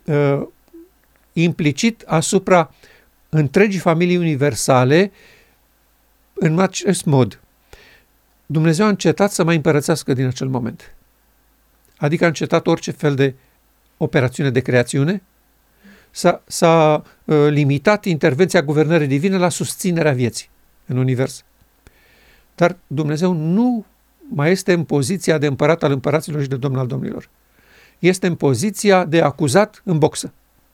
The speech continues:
în fața întregului univers. Și omenirea este în această poziție excepțională de a fi martori în acest proces că Dumnezeu nu este vinovat. Întreaga omenire îl acuză pe Dumnezeu.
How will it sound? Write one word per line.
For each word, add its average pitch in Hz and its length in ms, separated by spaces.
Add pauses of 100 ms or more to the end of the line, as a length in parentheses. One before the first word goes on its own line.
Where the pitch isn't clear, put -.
(360)
în 143 120
fața 180 260
întregului 147 420
univers. 123 440 (840)
Și - 360 (840)
omenirea 160 560
este 196 200
în 160 60
această 156 340
poziție 160 420
excepțională 165 800 (280)
de 147 160
a 147 100
fi 190 300 (320)
martori 190 680 (200)
în 156 140
acest 147 280
proces 165 420
că - 140
Dumnezeu 156 300
nu 190 60
este 180 200
vinovat. 175 420 (1200)
Întreaga 190 580
omenire 170 400
îl 165 60
acuză 160 300
pe 160 100
Dumnezeu. 151 420